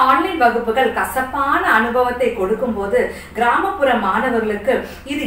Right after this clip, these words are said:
எத்தகைய தாக்கத்தை ஏற்படுத்தும்? செல்போன் மாணவர்களுக்கு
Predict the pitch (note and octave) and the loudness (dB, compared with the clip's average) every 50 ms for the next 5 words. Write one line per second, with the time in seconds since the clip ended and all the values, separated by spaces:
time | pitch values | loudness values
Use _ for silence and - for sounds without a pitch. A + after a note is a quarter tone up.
0 | F#3+ F#3+ F#3+ G3 - E4+ F4+ F#4 G4 F#4+ F#4 F#4 F#4 D#4+ D#4+ D#4 E4 F4 F4 - | -4 -4 -4 -2 0 0 0 2 2 0 0 2 2 2 2 2 2 0 -2 0
1 | E4+ D#4+ D#4 D4+ D4+ D4+ E4+ D#4+ D#4 D4+ D4+ D#4 D4+ D4+ D4 - - - - - | -2 -2 -2 -2 -2 0 0 0 0 0 -2 -4 -4 -4 -6 -10 -12 -16 -18 -20
2 | - - - - - - - - - - - - - - - - - - - D#4 | -20 -20 -20 -20 -20 -20 -20 -20 -20 -20 -20 -20 -20 -20 -18 -14 -12 -6 -4 -2
3 | E4 F#4+ G4+ - - F#4+ A3+ - - E4 D#4+ - A3 A#3 A#3+ - - E4 D#4+ A#3+ | 0 0 -2 -2 -2 0 0 0 -2 -2 -4 -4 -2 0 0 0 0 0 -2 -2
4 | F#3+ F#3+ F#3+ F#3 - F4+ | -2 -2 -4 -4 -4 -4